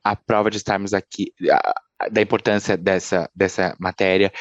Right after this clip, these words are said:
é termos vindo aqui na cara e coragem sem a certeza de nada.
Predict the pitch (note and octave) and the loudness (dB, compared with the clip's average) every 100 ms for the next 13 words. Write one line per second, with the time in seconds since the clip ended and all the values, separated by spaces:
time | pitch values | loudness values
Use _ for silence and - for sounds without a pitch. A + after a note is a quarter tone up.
0 | - - F#2 G2 - - G#2+ G2+ G2+ G#2+ | -12 -4 2 2 2 2 2 0 0 0
1 | G2 G2 - G2+ F#2+ G2 G2 G2+ G2 - | 0 0 0 -2 -2 -4 0 0 0 -2
2 | G#2 G2+ F#2+ G2 F#2+ G#2+ A2 E2+ D#2+ | -2 -2 0 0 -2 -2 -2 -2 -6